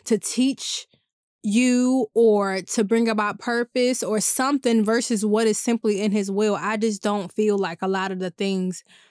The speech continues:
that happen is necessarily in his will. Like, I don't think God wanted an idiot to sit on the throne. I just don't think logically that is something that he would have wanted to do. Like, Trump, out of all people,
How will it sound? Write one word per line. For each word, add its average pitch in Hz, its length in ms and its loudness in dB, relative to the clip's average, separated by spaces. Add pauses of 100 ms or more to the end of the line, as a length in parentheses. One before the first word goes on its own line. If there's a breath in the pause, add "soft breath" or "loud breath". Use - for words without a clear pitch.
(380 soft breath)
that 196 140 -2
happen 208 360 -2
is 190 140 -2
necessarily 190 800 -2
in 196 140 -2
his 190 200 -2
will. 220 320 0
Like, 190 200 -2
I 202 100 -2
don't 240 160 -2
think 226 220 0
God 190 280 -2
wanted 190 1040 -2
an 170 140 -10
idiot 185 460 -4
to 180 100 -8
sit 180 220 -6
on 170 120 -6
the 170 140 -8
throne. 208 480 -8
I 196 120 -6
just 208 200 0
don't 202 260 -2
think 214 300 -2 (300 loud breath)
logically 202 680 0
that 185 160 -4
is 185 140 -4
something 196 380 -4
that 180 160 -4
he 208 160 -2
would 190 220 -4
have 180 120 -4
wanted 180 640 -6
to 180 100 -6
do. 170 640 -4
Like, 175 220 -10
Trump, 220 380 -4
out 190 160 -2
of 175 120 -4
all 185 280 -2
people, 220 640 0